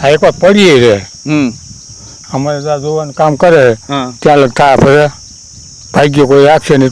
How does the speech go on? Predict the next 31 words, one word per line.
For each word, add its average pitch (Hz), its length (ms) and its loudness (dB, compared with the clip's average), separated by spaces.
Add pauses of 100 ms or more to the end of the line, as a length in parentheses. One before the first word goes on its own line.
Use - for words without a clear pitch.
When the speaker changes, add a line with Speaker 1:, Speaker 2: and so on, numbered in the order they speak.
Speaker 1:
પડી 175 200 2
રહેવાનું 165 380 2
છે 175 40 0
ને. 156 120 -4
Speaker 2:
હમ, 107 240 -14
હમ, 127 240 -10
હમ. 117 220 -12 (400)
Speaker 1:
એટલે 120 220 -6
Speaker 2:
અત્યારના 139 220 -4
છોકરાઓને 151 460 -6
તો 143 120 -6
રસ 151 200 -6
જ 147 100 -8
નથી. 151 180 -12
Speaker 1:
છોકરા, 175 640 -2
આમાં 185 180 2
રસ 190 260 2
ક્યાંથી 254 240 2
હોય? 208 160 6
અહીંયા 143 220 2
વધતું 165 340 2
નથી 196 120 4
તો 202 300 4
રસ 196 260 4
રાખીને 214 340 0
કર-, - 720 -12
Speaker 2:
હા. 160 260 -4 (400)
Speaker 1:
કરવું 240 400 2
શું 262 260 4
અમારે? 156 320 2
Speaker 2:
હા. 147 360 -8